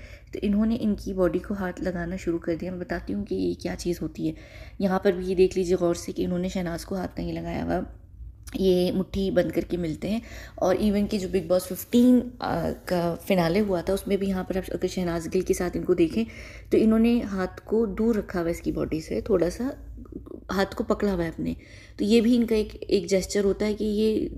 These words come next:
दिखा रहे होते हैं कि ये हग कर रहे हैं, लेकिन ये कर नहीं रहे होते। इनकी जो फिंगर और इंसान की, जो दूसरे इंसान की स्किन होती है, उसमें बिल्कुल आधे इंच जितना गैप होता है, टच नहीं करता ये बॉडी को,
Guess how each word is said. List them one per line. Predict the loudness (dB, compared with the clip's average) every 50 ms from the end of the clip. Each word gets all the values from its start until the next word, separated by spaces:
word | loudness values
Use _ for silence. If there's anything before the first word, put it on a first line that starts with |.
| -6 -4 -4
दिखा | -4 -4 -2 0 2 4
रहे | 4 4
होते | 4 4 4 4 2
हैं | 2 2
कि | 2
ये | 2 2
हग | 2 0 0 0
कर | 0 0
रहे | 2
हैं, | 0 0
लेकिन | 0 0 0 -2
ये | -2
कर | 0 0 2 2
नहीं | 4 4
रहे | 4 2
होते। | 2 0 0
इनकी | -2 -2 -2
जो | -2 -4
फिंगर | -2 -2 -2 0 2 4 6 6 6
और | 6 4 2
इंसान | 2 2 2 0 -2 -2 -2 -2
की, | -2 -2
जो | -2 -2
दूसरे | -2 -2 -2 -2 -2 -2 0
इंसान | 0 0 0 0 0 0
की | -2 -2
स्किन | -4 -2 2 6 8 8 8
होती | 8 6 4 0
है, | -2 -2 -4 -8 -18 -16 -16 -16 -16 -6 -2
उसमें | -2 0 2 4 4 4
बिल्कुल | 4 4 4 4 2 2
आधे | 4 2 2 4 4
इंच | 4 4 4 2 2
जितना | 2 0 0 0 0 0
गैप | 2 2 0 0 -2 -4
होता | -4 -2 -2
है, | -2 0 0
टच | 0 0 2 4
नहीं | 4 4 4
करता | 4 2 0 -2 -2
ये | -2 -2 -2
बॉडी | -2 -2 -4 -4 -6
को, | -4 -2 -4 -4